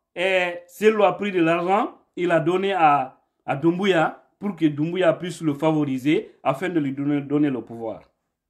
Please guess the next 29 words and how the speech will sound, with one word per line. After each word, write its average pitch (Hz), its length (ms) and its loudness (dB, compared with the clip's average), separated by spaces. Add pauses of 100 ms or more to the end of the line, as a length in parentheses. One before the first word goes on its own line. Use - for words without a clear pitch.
(300)
Moi, 208 180 0
je 214 100 0
vous 160 140 0
ai 151 80 2
dit 165 120 -6
ici, 131 380 -8 (560)
Doumbouya 202 440 2
ne 175 80 0
donnera 151 400 0
j-, 110 200 -16 (480)
pas 233 160 2
du 156 140 0
tout 170 340 -12
le 123 120 -10
pouvoir 127 400 -6
à 110 80 -6
quelqu'un. 98 340 -16 (120)
C'est - 140 -8
le 139 160 -2
peuple 180 260 0
qui 123 120 -14
donnera 120 320 -6
le 107 100 -6
pouvoir. 120 540 -8 (1400)
Rassurez-vous. 262 720 0 (400)
Mais 226 140 0
je 240 80 -2
sais 302 240 2
que 220 340 0